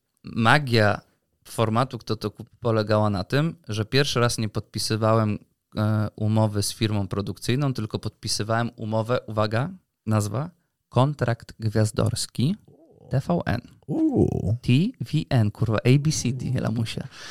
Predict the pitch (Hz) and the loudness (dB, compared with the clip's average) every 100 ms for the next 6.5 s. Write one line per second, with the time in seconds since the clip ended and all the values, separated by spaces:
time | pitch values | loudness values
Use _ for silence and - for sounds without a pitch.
0 | - - 143 110 107 - - 214 - 80 | -16 -18 -18 -20 -20 -20 -12 -4 -2 0
1 | 95 117 220 254 _ 127 127 147 - 113 | 4 4 4 0 _ 0 2 2 0 -2
2 | - 104 110 151 196 - _ _ - - | 2 6 8 6 4 -2 _ _ -20 -20
3 | - - _ _ 156 151 214 196 190 170 | -20 -20 _ _ 4 8 8 6 4 2
4 | 127 123 151 - 92 101 - - - - | 2 0 -2 -2 -2 -4 -8 -14 -8 -8
5 | - - - 254 320 254 147 160 143 131 | -8 -10 -8 -6 -4 -2 -2 0 -2 -2
6 | 113 113 - 117 117 | -4 -6 2 4 4